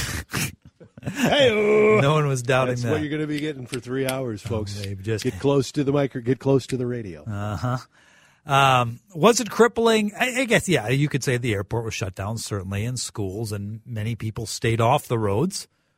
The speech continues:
Speaker 2: which was very helpful, I'm sure, for making it a not-so-crippling event.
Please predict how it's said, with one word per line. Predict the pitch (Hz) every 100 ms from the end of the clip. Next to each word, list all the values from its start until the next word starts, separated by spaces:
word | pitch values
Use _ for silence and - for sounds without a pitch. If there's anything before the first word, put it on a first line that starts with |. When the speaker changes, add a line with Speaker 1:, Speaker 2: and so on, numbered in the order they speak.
| _ _
Speaker 2:
which | 120 - 123
was | 113 107 - - _ _ _ _ 143
very | 110 92 95
helpful, | 185 - 135 98
I'm | 101
sure, | - 107
for | - 98 92 - -
making | 117 117 - 110
it | 104
a | 104
not-so-crippling | 113 110 - 101 - 110 101 98
event. | 90 90 143 -